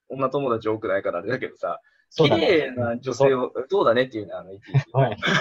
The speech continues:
Speaker 1: フォローしとけ、そこは。
Speaker 2: <laughs>
Speaker 1: あのー、女性って結構さ、綺麗な女性を目指すじゃん。わかるかな？言いたいことわかる？
Speaker 2: うんうんうん。
Speaker 1: なん
Speaker 2: ね。過剰にダイエットしたりみたいな子が今多いもんね。
Speaker 1: そうそうそう。と、とか、なんかいわゆる、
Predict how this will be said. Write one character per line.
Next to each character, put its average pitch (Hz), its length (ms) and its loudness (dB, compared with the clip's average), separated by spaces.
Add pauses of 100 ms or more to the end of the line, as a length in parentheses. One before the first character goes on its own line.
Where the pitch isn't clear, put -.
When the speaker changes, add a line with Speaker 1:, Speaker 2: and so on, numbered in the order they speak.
(440)
Speaker 1:
フ 170 120 0
ォ 165 40 2
ロ 127 80 2
ー - 20 0
し - 80 -4
と 117 100 -4
け、 - 120 -16
そ 113 100 -16
こ - 120 -20
は。 - 120 -12
Speaker 2:
<laughs> 135 500 2
Speaker 1:
あ 123 160 2
の 110 840 -4
ー、 107 40 -12
女 135 120 -4
性 208 120 4
っ - 20 4
て 185 80 2
結 165 160 -2
構 117 100 -6
さ、 107 140 -10
綺 247 160 -14
麗 269 320 -8
な 117 420 -4
女 117 140 -12
性 120 120 -8
を 113 80 -6
目 120 120 -8
指 123 120 -4
す 117 140 -18
じ 92 80 -10
ゃ 78 60 -8
ん。 - 80 -18 (160)
わ 113 100 -14
か 156 100 -2
る 139 100 -4
か 98 120 -6
な？ 90 80 -8
言 104 80 -8
い 113 80 -12
た 165 80 -4
い 165 60 -2
こ 170 80 -2
と 113 100 -4
わ 98 80 -6
か 110 100 0
る？ 120 240 -10
Speaker 2:
う 139 60 2
ん - 20 6
う 143 40 6
ん 127 140 2
う - 20 0
ん。 - 20 -2
Speaker 1:
な 113 240 -2
ん - 60 -20
Speaker 2:
ね。 120 320 -8
過 139 120 2
剰 151 200 4
に 151 100 4
ダ 156 140 6
イ 147 60 6
エ - 80 2
ッ - 140 -12
ト 110 80 2
し - 140 -8
た 143 80 6
り 120 140 2
み 95 100 -10
た 98 160 0
い 95 60 -6
な 92 200 -8
子 107 140 -6
が 90 260 -2
今 143 300 0
多 180 160 2
い 117 60 0
も 101 140 -12
ん - 40 -20
ね。 101 220 -10
Speaker 1:
そ 110 80 -4
う 107 60 -6
そ 104 180 -16
う - 20 -12
そ 107 180 -6
う。 110 40 -8
と、 - 40 -20
と 147 140 -2
か、 120 400 2
な 123 140 0
ん 156 80 -4
か 107 120 -2
い 117 120 -4
わ 170 160 4
ゆ 175 120 0
る、 131 400 -2